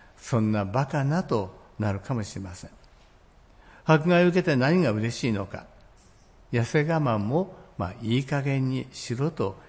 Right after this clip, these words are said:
言われそうかもしれません。ですが、それは決して痩せ我慢とか、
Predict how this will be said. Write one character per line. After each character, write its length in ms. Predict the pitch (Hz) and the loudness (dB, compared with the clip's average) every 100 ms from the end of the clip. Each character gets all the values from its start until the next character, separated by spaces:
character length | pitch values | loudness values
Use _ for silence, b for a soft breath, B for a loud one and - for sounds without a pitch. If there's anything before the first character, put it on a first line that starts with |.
| B | B
言 100 | 98 | -6
わ 100 | 98 | -6
れ 80 | 107 | -6
そ 180 | 104 117 | -8 -8
う 60 | 98 | -8
か 160 | - | -8
も 80 | 127 | -8
し 100 | - | -10
れ 60 | 101 | -14
ま 100 | 90 | -14
せ 140 | - | -18
ん。 20 | - _ _ - _ - - _ _ b b b b b b b | -20 _ _ -20 _ -20 -20 _ _ b b b b b b b
で 100 | 175 | 2
す 120 | 185 | 4
が、 100 | 185 | 4
そ 120 | 160 185 | 4 4
れ 80 | |
は 60 | 175 | 2
決 160 | 165 165 | 2 -2
し 60 | |
て 180 | - 170 | 2 2
痩 60 | 165 | 2
せ 120 | 196 | 0
我 300 | 196 208 175 | 0 2 2
慢 80 | 131 | 0
と 160 | 120 | -4
か、 340 | 101 110 123 | -2 -2 -2